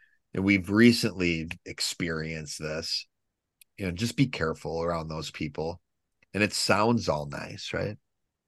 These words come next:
But it's really lukewarm. It's like, if you're gonna say, "Be careful," go hot or cold. Tell me what the thing is I need to be careful about.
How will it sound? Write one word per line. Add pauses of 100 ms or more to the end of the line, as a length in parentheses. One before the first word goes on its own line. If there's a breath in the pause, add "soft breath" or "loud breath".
(480 soft breath)
But
it's
really
lukewarm. (1300)
It's
like,
if
you're
gonna
say,
"Be
careful," (340)
go
hot
or
cold. (1200)
Tell
me
what
the
thing
is
I
need
to
be
careful
about.